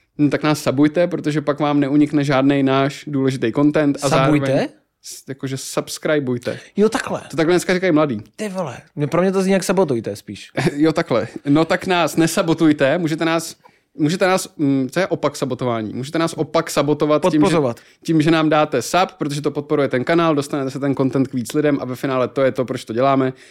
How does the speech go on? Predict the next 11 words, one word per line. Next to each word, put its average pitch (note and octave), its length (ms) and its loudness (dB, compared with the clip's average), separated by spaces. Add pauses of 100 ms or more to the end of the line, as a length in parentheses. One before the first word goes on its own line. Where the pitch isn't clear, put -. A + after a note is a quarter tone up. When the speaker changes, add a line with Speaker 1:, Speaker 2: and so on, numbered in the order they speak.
(220)
Speaker 1:
protože A#2+ 300 -6
chceme A#2+ 360 -2
co - 160 -6
nejvíc A#2+ 300 -2
lidí A#2 200 -4
informovat A2+ 680 -2
o G#2+ 380 -2 (520)
cvičení A2 460 -4
třeba, G#2+ 360 -4
nebo G2+ 380 -6 (360)
Speaker 2:
Jo. B2 180 -2